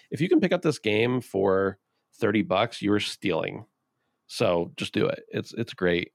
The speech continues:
Uh, I don't know, Dave, for, for you guys without, without the ability to use disc, if they'll have it on sale digitally, but if they do, I cannot recommend it highly enough. It's a fantastic game. Next story is one that makes us all three very sad.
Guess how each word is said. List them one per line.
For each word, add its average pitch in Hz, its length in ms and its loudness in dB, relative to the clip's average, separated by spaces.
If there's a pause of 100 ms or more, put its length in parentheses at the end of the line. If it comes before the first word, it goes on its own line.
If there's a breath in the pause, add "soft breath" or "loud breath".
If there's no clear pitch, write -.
Uh, 90 120 0
I 90 120 2
don't 110 140 4
know, 107 220 4
Dave, 95 340 2
for, 90 360 -2
for - 100 -10
you 92 160 -2
guys 95 140 2
without, 92 340 -2 (360)
without - 280 -4 (180)
the 113 80 -6
ability 98 360 0
to 104 100 -8
use 95 200 -2
disc, 107 360 2
if 92 80 -6
they'll 92 100 0
have 98 140 2
it 92 80 0
on 92 80 0
sale 90 180 -2
digitally, 104 480 0
but 87 100 -4
if - 80 -4
they 90 120 -2
do, 95 400 0 (580)
I - 120 -4
cannot 95 260 -2
recommend 87 400 -2
it - 180 -4 (160)
highly - 320 -6
enough. - 400 -10 (360)
It's - 120 -20
a - 140 -8 (520)
fantastic - 440 -8
game. - 160 -18 (1400 soft breath)
Next 127 200 0
story 110 360 4
is 104 140 -2
one 101 140 2
that 101 80 0
makes 95 220 -2
us 92 100 -6
all 90 220 0
three 85 220 -6
very 82 220 -2
sad. - 380 -6